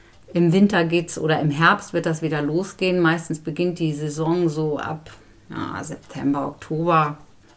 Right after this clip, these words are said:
Und wenn man dann mal kistenweise Bohnen sehen möchte <laughs> und auch anpacken kann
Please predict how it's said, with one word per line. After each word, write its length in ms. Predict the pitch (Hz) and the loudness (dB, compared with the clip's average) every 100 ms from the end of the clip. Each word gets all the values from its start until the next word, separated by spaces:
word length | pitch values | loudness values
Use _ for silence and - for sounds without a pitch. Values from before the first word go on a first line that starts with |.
| - | -8
Und 120 | 156 | -2
wenn 120 | 156 | 4
man 180 | 170 160 | 6 6
dann 160 | 156 170 | 6 4
mal 100 | 160 | 4
kistenweise 1000 | 156 208 208 175 160 156 156 156 147 151 - - - | 2 -2 0 0 2 2 2 0 -2 -6 -14 -12 0
Bohnen 400 | 190 202 190 170 | 4 6 6 6
sehen 340 | 165 170 165 | 6 6 6
möchte 560 | 165 175 - 170 165 160 - - - | 4 0 -4 -2 0 -2 -10 -20 -20
<laughs> 1700 | - - - 277 - 269 - 262 285 277 - 285 - 294 - 254 - 233 - 269 277 - 302 214 190 339 - - 277 262 - | -18 -8 4 6 6 6 6 6 6 4 6 4 6 4 6 4 4 -2 -4 -4 -4 -2 -2 -2 -10 -12 -14 -14 -12 -10 -6
und 280 | - 170 160 | 2 4 4
auch 220 | 160 170 | 2 2
anpacken 580 | 156 196 214 202 190 185 | 4 4 6 4 4 2
kann 540 | 165 185 175 196 233 | 4 6 8 8 4